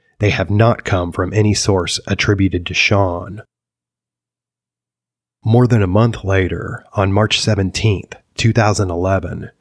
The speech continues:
Colorado City Police visited Billie Jean's home looking for Sean Adkins, but she told them he wasn't there. Upon entering the home with a warrant, however, officers found that Adkins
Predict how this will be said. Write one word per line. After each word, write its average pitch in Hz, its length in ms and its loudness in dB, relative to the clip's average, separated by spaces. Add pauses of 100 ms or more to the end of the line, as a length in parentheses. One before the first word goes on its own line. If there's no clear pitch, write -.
(260)
Colorado 117 500 4
City 95 320 -2
Police 95 640 0
visited 104 580 0
Billie 117 260 4
Jean's 110 340 0
home 90 600 -4
looking 107 440 0
for 98 100 0
Sean 92 380 -2
Adkins, 92 800 -8 (280)
but - 140 0
she - 140 0
told 131 300 2
them 90 360 -2
he 95 180 0
wasn't 98 380 2
there. - 640 -6 (800)
Upon 92 420 0
entering 107 420 2
the 87 120 -4
home 87 320 -2
with 101 120 2
a 85 100 -2
warrant, 98 540 2 (100)
however, 87 640 -4 (280)
officers 101 560 -2
found 101 520 0
that 101 160 -2
Adkins 101 520 -2